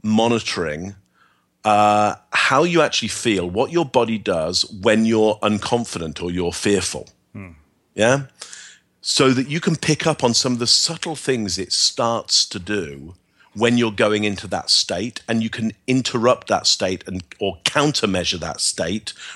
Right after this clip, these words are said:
Speaker 1: with other behaviors. Does that make sense?
Speaker 2: Oh, yeah.
Speaker 1: Now, even better, you could start to monitor the kinds of environments that cause you to be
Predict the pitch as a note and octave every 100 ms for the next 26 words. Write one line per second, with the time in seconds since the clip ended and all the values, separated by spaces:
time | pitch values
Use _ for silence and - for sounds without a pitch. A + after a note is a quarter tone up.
0 | - G#2+ A#2 G2+ - - A#2+ G#2+ G#2+ A2
1 | A2 G2 G2 D2+ A1 - - - _ _
2 | _ _ _ _ - B2 B2+ A#2+ - D#3
3 | F3+ - G3 F#2+ - _ _ - - -
4 | - - _ _ _ _ - C3+ C#3 C#3
5 | A#2 D#3 E3 D#2+ B2 - _ _ _ _
6 | _ A2 A2+ C#3+ C3+ - - A#2+ - A2
7 | G#2+ A2 A2+ - F2 D#2 G#2 - B2 C3
8 | C#3 C3 A2+ G2+ G2+ F2+ G#2+ A2+ G2+ D#2+
9 | D#2+ - - D#2 - - C3 C3 A#2 G2
10 | F2 F2+ F#2+ F#2+